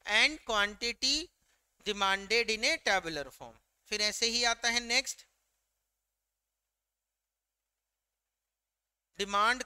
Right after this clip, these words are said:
कर्व। Next is demand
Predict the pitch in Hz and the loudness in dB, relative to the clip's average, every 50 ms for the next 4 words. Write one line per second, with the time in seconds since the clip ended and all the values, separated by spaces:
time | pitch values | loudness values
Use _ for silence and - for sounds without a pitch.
0 | - - 208 196 170 135 - - _ _ _ _ _ _ _ _ _ _ _ _ | -2 2 2 2 2 0 -4 -16 _ _ _ _ _ _ _ _ _ _ _ _
1 | _ _ _ _ _ - 165 180 190 - - - - 226 247 269 262 - - _ | _ _ _ _ _ -8 -6 -6 -6 -6 -8 -6 -2 -2 -2 -2 -2 -6 -14 _
2 | _ _ _ _ _ _ _ _ _ _ _ _ _ _ _ _ _ _ _ _ | _ _ _ _ _ _ _ _ _ _ _ _ _ _ _ _ _ _ _ _
3 | _ _ _ _ _ _ _ _ _ _ _ _ _ _ _ _ _ _ _ _ | _ _ _ _ _ _ _ _ _ _ _ _ _ _ _ _ _ _ _ _
4 | _ _ _ _ _ _ _ _ _ _ _ _ _ _ _ _ _ _ _ _ | _ _ _ _ _ _ _ _ _ _ _ _ _ _ _ _ _ _ _ _
5 | _ _ _ _ _ _ _ _ _ _ _ _ _ _ _ _ _ _ _ _ | _ _ _ _ _ _ _ _ _ _ _ _ _ _ _ _ _ _ _ _
6 | _ _ _ _ _ _ _ _ _ _ _ _ _ _ _ _ - 170 180 196 | _ _ _ _ _ _ _ _ _ _ _ _ _ _ _ _ -14 -8 -4 0
7 | 214 240 277 294 294 | 2 2 2 2 0